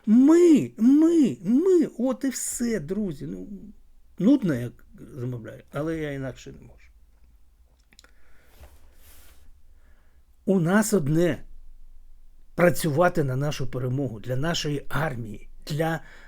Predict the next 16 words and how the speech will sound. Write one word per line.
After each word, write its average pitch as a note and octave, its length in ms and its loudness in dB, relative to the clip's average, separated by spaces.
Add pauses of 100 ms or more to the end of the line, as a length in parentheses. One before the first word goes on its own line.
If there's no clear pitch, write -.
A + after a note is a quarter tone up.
(160)
е, C3 300 -4
нашої D#3 420 0
України, C3+ 680 -2
для B2+ 160 -6
нашої D3 420 -2
держави, B2 540 -4
для B2 240 -2
майбутнього C3+ 720 -4
наших C#3 400 -4
дітей. B2+ 480 -6
Не F#3+ 160 10
будемо — E3 640 4 (1200)
загинемо. C3 640 -4 (480)
Ну, F3 220 -4
реально D#3+ 500 -2
загинемо. B2 720 -8